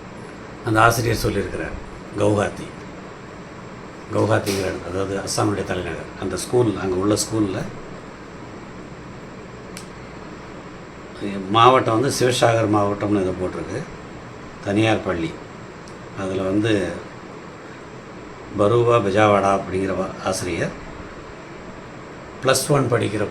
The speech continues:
ப-, பையன் சரியா படிக்கலைங்கிறதுக்காக பெற்றோரை கூட்டு வர சொல்லியிருக்காரு. அவன் மறுநாள் மத்தியானம் யூனிஃபார்ம் இல்லாம, பள்ளி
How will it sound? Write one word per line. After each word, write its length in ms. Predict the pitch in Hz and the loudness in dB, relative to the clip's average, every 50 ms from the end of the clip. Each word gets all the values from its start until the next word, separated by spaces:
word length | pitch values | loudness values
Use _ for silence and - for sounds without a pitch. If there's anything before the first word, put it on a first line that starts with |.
| - | 0
ப-, 240 | - 104 104 101 98 - - | 0 2 2 2 2 0 0
பையன் 300 | 104 98 92 95 127 131 | 0 2 2 2 0 2
சரியா 360 | - 117 101 101 120 139 131 | 2 2 4 4 6 6 6
படிக்கலைங்கிறதுக்காக 1000 | - - 107 104 123 110 123 123 117 110 104 95 92 90 90 90 90 95 131 147 151 - - - - - - - | 4 4 2 2 2 2 2 2 4 4 2 2 0 -2 -2 -2 -2 -2 -2 -4 -6 -6 -10 -14 -14 -14 -8 -4
பெற்றோரை 520 | - 107 107 - 135 131 123 123 113 107 104 101 - - - - - - | -4 -2 0 4 4 6 6 6 6 4 2 -2 -6 -10 -12 -14 -8 -6
கூட்டு 200 | 95 87 92 101 | -4 -2 0 0
வர 100 | 98 95 | 0 -2
சொல்லியிருக்காரு. 520 | - 98 - 85 80 85 87 - - 135 | -2 -4 -6 -6 -6 -6 -6 -6 -4 -2
அவன் 140 | 117 107 101 | -2 0 0
மறுநாள் 380 | 95 98 101 101 107 113 113 - - - - - - - - - - - - - | 0 0 0 2 2 2 2 0 -2 -8 -12 -12 -14 -14 -14 -14 -14 -12 -6 -2
மத்தியானம் 580 | 101 104 98 92 104 110 107 101 98 - - - - - - - - - - - - - - - - - - - - - - - - - - - - - 123 | 0 0 0 2 2 2 2 4 2 0 -2 -4 -8 -10 -12 -14 -14 -14 -14 -14 -14 -14 -14 -14 -14 -14 -14 -14 -14 -14 -14 -14 -14 -14 -14 -14 -8 -2 2
யூனிஃபார்ம் 460 | 127 139 147 143 123 127 120 107 98 | 4 6 6 6 6 6 4 4 2
இல்லாம, 220 | 87 82 82 - - - - - - - - - - - - - - - | 0 -4 -4 -6 -6 -8 -10 -12 -12 -12 -12 -12 -14 -14 -14 -14 -10 -6
பள்ளி 300 | - 139 143 147 151 139 | -2 0 4 6 6 6